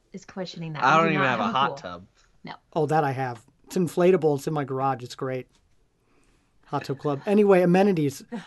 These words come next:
Speaker 3: Hot tub. You gotta have one at your resort.
Speaker 1: Which they weren't open for a really long time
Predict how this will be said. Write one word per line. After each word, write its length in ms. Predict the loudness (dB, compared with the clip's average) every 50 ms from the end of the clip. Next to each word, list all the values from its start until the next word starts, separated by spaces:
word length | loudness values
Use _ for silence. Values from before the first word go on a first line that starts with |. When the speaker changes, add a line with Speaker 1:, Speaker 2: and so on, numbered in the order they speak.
| -10
Speaker 3:
Hot 260 | 0 4 6 6 6 6
tub. 260 | 6 6 6 4 2
You 100 | -2 0
gotta 200 | 2 2 4 4
have 200 | 4 4 2 2
one 120 | 2 2 2
at 140 | 2 0
your 100 | 0 0
resort. 420 | 0 0 0 0 0 0 -2 -6 _ _ _ _ _ _ _ _ _ _ _ _ _ _ _ _ _ _ -20 -20 -20 -20 _ -20 -18 -12
Speaker 1:
Which 240 | -10 -10 -10 -8 -8
they 100 | -8 -6
weren't 240 | -4 -4 -4 -4 -4
open 260 | -4 -4 -4 -8 -8
for 140 | -6 -4 -2
a 60 | -2 -2
really 240 | 0 0 0 0
long 220 | 2 2 2 2 0
time 380 | 0 0 0 0 -2 -4 -10